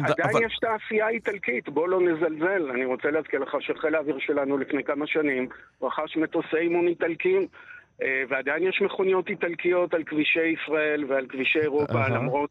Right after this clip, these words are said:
Speaker 2: השליטה היפנית והקוריאנית. אז לא צריך לזלזל גם בתעשייה האיטלקית, אה, אבל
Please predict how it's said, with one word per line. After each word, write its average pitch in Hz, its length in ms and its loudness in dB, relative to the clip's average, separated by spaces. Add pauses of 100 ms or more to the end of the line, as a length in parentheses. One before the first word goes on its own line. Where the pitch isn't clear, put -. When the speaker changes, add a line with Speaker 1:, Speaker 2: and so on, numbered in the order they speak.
Speaker 2:
השליטה 147 640 0
היפנית 143 640 -2
והקוריאנית. 135 680 -2 (420)
אז 143 140 -2 (260)
לא 165 260 2
צריך - 180 -2
לזלזל 208 460 0
גם 202 160 0
בתעשייה 160 640 0
האיטלקית, 135 600 -2 (500)
אה, - 40 -4 (440)
אבל 139 160 -8